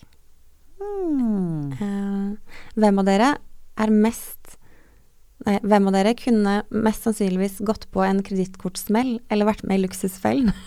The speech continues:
Speaker 1: Det er sikkert meg, for jeg gikk på en kredittkortsmell da jeg jobbet på Peppes for atten år og hadde fått min første lønning. Men det var jo bare ti tusen kroner.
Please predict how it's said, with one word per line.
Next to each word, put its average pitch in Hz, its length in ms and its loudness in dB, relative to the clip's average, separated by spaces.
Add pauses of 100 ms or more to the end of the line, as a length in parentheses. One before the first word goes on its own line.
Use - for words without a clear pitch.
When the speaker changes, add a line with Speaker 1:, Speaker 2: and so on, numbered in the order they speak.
(340)
Speaker 1:
Det 254 400 6
er 240 80 10
sikkert 196 240 6
meg, 196 160 10
for 220 140 8
jeg 220 160 8
gikk - 100 -16
på 165 80 6
en 156 80 4
kredittkortsmell 156 880 0
da 156 160 8
jeg 151 200 8 (280)
jobbet 170 220 4
på - 80 -6
Peppes 165 260 -2
for 156 140 2
atten - 180 -4
år 190 140 4
og 170 160 0
hadde 160 160 -4
fått 156 100 -4
min 156 80 -2
første 160 240 -4
lønning. 160 300 2 (680)
Men 160 160 0
det 160 80 6
var 139 80 8
jo 160 80 4
bare 139 160 8
ti 127 160 -6
tusen 135 240 -6
kroner. 135 220 0